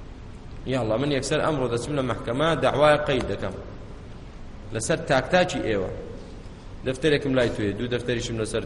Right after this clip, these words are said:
تۆیە. تۆش فلان خزمەی ئێم-، ئێمەت کوشتەوە، خوێنی نەفەرێکم لای تۆیە. تۆش خانوویەکی منت بردووە، ئەوە دەبێ خانووەکەم بۆ بجێڕیتەوە. تۆش ئەوەت کردووە، ئەم بەرانجامە چۆن وا دەبێت؟ حاکمیش بڵێ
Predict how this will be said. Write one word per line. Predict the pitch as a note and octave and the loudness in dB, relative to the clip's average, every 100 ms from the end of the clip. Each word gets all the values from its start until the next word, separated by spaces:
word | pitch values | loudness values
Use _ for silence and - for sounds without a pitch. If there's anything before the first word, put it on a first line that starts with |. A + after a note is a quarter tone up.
| - | -2
تۆیە. | G2 F2+ F2 - - - - - | -2 -2 -6 -10 -12 -12 -14 -4
تۆش | C#3 C#3 C3+ - - - - - - - - - | 0 2 0 -4 -8 -10 -12 -14 -14 -14 -12 -4
فلان | B2+ B2+ B2 | 2 4 2
خزمەی | A#2+ B2 C3+ | -2 2 2
ئێم-، | B2 B2+ - | 2 2 2
ئێمەت | C3 C3 B2 | 2 2 0
کوشتەوە، | B2 A#2 C3 B2+ C3 A#2 - - - - - - - | -2 -2 2 4 6 4 0 -8 -10 -10 -10 -12 -8
خوێنی | - C3 B2+ | -2 0 2
نەفەرێکم | A#2 B2+ B2 A#2+ A#2 | 0 2 0 0 2
لای | A#2 G#2+ | 2 2
تۆیە. | A2 G2+ F#2 - | 0 -2 -2 -2
تۆش | C#3 C3+ - - - - - | 0 -2 -4 -8 -12 -12 -4
خانوویەکی | C3 B2 C3 C3 B2+ | 2 4 4 2 0
منت | C3 B2 - - | -2 -4 -8 -4
بردووە، | A#2+ A#2 C3 B2+ A2+ | -2 2 6 6 6
ئەوە | A#2+ B2 | 4 2
دەبێ | B2+ B2 | 0 2
خانووەکەم | A#2+ A#2 A#2+ B2 | 2 0 0 0
بۆ | B2 | -2
بجێڕیتەوە. | A2+ A#2+ G#2+ G#2 G2 - | 0 0 0 -2 -4 -2
تۆش | C3+ C3+ | -2 2
ئەوەت | C3+ C3+ | 2 2
کردووە، | C3 A#2 C3+ C3 - - - - - - | -2 0 2 0 -2 -8 -10 -10 -12 -8
ئەم | A2+ | -4
بەرانجامە | A2+ A2 G#2 A2 B2 - | 0 0 0 0 -2 -4
چۆن | C#3+ A2+ | -4 -2
وا | F#2+ | -2
دەبێت؟ | G2 F#2+ - - - - - - - - | -4 -8 -10 -14 -14 -14 -14 -14 -8 0
حاکمیش | B2+ C3 C#3+ A#2+ | 0 0 -2 -2
بڵێ | B2 | -2